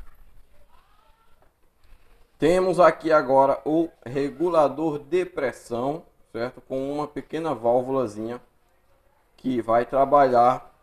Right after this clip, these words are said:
é, tanto regulando a pressão da bomba, obviamente, como também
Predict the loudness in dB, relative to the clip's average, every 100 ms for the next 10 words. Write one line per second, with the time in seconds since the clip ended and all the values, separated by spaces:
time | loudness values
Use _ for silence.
0 | _ _ _ _ _ _ _ -6 -2 -2
1 | -2 -4 -4 -2 -2 -2 0 0 0 0
2 | 0 -2 -4 -4 -6 -8 _ -4 -2 -2
3 | -6 -8 -14 -20 -20 -20 -18 -8 -6 -4
4 | 0 2 2 0 -2 -14 -20 -20 -20 -20
5 | -2 4 4 4 0 0 0 2 0 -2